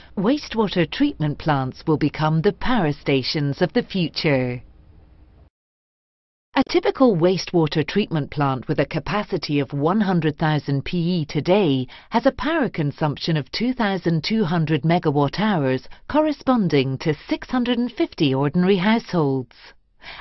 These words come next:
At the same time, the plant affects the environment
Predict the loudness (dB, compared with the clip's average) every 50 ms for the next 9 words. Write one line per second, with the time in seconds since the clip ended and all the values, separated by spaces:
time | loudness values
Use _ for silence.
0 | -4 -2 -2 0 0 -2 -4 -2 0 -2 0 2 2 0 0 2 2 2 2 2
1 | -2 -4 -6 -8 -10 -14 -14 -6 -6 -6 -4 -2 -2 0 0 0 -2 -2 -4 -4
2 | -2 0 0 0 0 0 2 2 2 4 4 4 2 2 4 2 0 0 0 0
3 | -2 -4 -6 -8